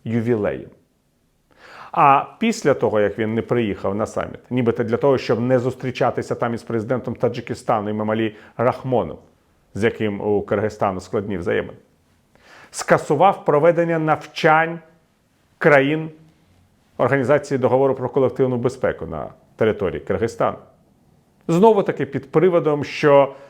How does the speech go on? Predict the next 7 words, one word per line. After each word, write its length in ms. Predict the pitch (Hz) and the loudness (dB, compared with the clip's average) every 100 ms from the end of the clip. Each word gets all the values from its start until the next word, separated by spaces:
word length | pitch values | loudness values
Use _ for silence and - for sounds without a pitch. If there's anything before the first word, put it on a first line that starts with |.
| _ _ _ - | _ _ _ 0
Киргизстан 800 | 156 117 139 139 160 156 151 151 | 2 4 2 2 2 2 0 0
не 140 | 151 | 0
бажає 760 | 139 151 147 131 147 117 95 92 | 2 2 2 4 4 4 2 0
бачити 540 | 92 104 90 107 104 | 2 0 0 -6 -6
на 100 | 101 | -6
своїй 280 | 98 101 104 | -4 -2 0
території 520 | 113 110 151 165 165 | 0 0 2 0 -2